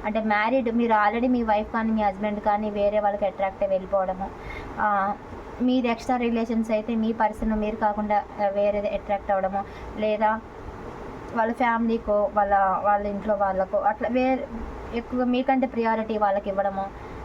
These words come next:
అట్లా చేసి పో-, చేసి వెళ్ళుంటారు. But మళ్ళీ మీ దగ్గరికి రావాలనుకుంటున్నారు.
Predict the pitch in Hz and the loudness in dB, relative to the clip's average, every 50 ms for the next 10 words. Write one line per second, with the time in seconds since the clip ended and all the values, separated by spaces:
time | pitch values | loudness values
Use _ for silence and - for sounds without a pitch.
0 | - - - 226 - 269 269 269 - 254 233 240 254 - 285 254 - - - - | -4 -4 -2 2 2 2 2 2 2 2 2 2 0 0 -2 -2 -2 -6 -6 -6
1 | 220 - - 233 226 233 - 269 233 214 202 214 214 214 220 214 208 202 208 220 | -6 -4 -2 0 0 0 0 0 0 0 0 0 0 0 2 2 2 2 2 -2
2 | 220 220 226 214 202 214 233 240 240 220 208 202 202 208 220 220 220 202 196 190 | 0 2 2 2 2 2 2 2 2 2 0 2 2 0 0 2 0 2 2 2
3 | 190 196 196 190 190 185 185 - 190 185 175 202 160 165 202 240 | 4 2 2 2 0 -2 -2 -4 -4 -4 -4 -4 -4 -2 -4 -4